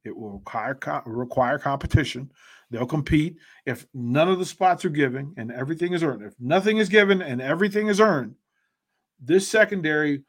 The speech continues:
will elevate itself just through competition alone. Trying to find spots on the field under a new coaching leader, under a new system, under a new scheme,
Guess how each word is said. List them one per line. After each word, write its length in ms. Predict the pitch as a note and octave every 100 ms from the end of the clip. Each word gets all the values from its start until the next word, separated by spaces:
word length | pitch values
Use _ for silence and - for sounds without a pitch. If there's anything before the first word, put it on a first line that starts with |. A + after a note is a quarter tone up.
| _ -
will 180 | C3 C#3
elevate 460 | C#3+ F#3+ E3+ F3 E3
itself 500 | D3 - D#3 C#3+ -
just 360 | D3 G3 G3
through 180 | - G2+
competition 880 | G2 D#3 F#3 G3 D#3+ E3 C#3+ - D#3
alone. 340 | C#3+ C#3+ B2+ F#2+ _ _ _ _ _ _ _ _ _ _ _ _ _ _ _ _ _ _ _ _ _
Trying 380 | - E3+ G#3 F#3+
to 60 |
find 380 | F3 D#3 C3 A#2+
spots 460 | - - F#3 G3+ E3
on 240 | F3+ F3+
the 60 | E3
field 320 | - D3 - _ _ _ _ _ _
under 340 | C3+ D#3+ D3 C#3+
a 80 | C#3
new 360 | C#3+ G#3+ A3
coaching 460 | - G3+ F#3+ F#3+ F3
leader, 300 | E3+ A#2+ - _ _ _ _ _
under 300 | C#3+ C#3+ C#3
a 60 |
new 200 | C#3 F3
system, 480 | G3+ G3 E3+ - E3
under 200 | C3+ A#2+
a 40 | A#2
new 200 | E3+ G3
scheme, 460 | - F3+ E3 C#3+